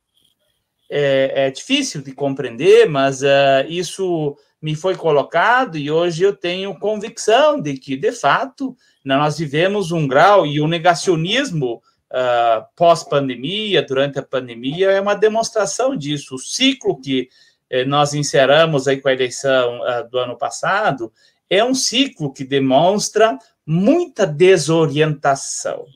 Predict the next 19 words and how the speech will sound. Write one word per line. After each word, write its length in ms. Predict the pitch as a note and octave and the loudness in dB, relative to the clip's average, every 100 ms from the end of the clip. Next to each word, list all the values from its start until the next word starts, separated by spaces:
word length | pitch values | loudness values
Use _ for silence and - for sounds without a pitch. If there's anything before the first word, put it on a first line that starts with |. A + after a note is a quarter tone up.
| _ - | _ -6
né? 260 | D3 - - - - - _ E3+ | -6 -6 -12 -20 -20 -20 _ 2
Bem, 380 | F#3 D3+ E3+ | 4 2 -2
por 140 | A3 A3 | -2 -2
que 100 | D4+ | -6
que 100 | D#4+ | -10
eu 60 | |
digo 320 | - G#3 D#3+ C3+ | -10 -10 -6 -6
isso? 180 | C3 | -2
Eu 80 | A3 | -4
fui 180 | A#3+ C#4 | -4 -6
um 40 | |
negacionista 680 | G#3+ F3 E3+ F3 E3+ E3+ E3+ | -2 0 0 -2 -4 -4 -2
em 40 | |
relação 420 | C#3+ C#3 - D3 C#3 | 2 2 2 0 2
ao 80 | |
alcance 560 | C3 - F#3+ B3 C4+ C#3 | 0 0 2 2 2 0
das 400 | B2+ B2 - - | 0 0 -4 -4
ferramentas 500 | B2+ A#2+ B2 B2 - | -2 -2 -4 -10 -14
digitais, 760 | A2+ A#2 - G#3+ B3+ C4 - | -18 -16 0 0 0 -4 -8